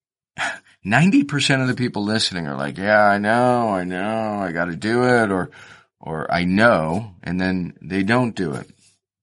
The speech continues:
So I'm just gonna keep emphasizing, this isn't, this isn't optional. The incredible irony,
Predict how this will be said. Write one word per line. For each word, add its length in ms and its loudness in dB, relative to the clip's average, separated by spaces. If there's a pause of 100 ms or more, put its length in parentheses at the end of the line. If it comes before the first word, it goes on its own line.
(300)
So 200 -2
I'm 140 0
just 180 -2
gonna 180 2
keep 300 -2 (100)
emphasizing, 880 0 (280)
this 180 0
isn't, 400 0 (460)
this 180 -4
isn't 320 -2 (100)
optional. 800 -2 (760)
The 280 2 (360)
incredible 840 0
irony, 720 0